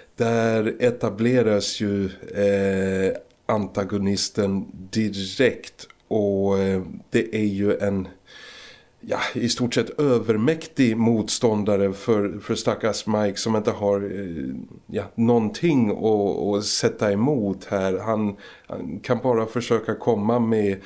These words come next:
så sunda resonemang som möjligt, men när, eh, saker och ting börjar hända så kan han inte göra något åt situationen mer än att försöka,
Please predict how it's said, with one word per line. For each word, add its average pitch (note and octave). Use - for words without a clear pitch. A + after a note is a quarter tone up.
så -
sunda A2
resonemang G#2
som G#2+
möjligt, A2+
men G#2
när, A2
eh, G2
saker A#2+
och A2+
ting A2
börjar G#2
hända A2
så G2+
kan C#3
han A#2+
inte A2
göra A2
något A2+
åt A#2
situationen A2
mer A2+
än G#2+
att G#2
försöka, A2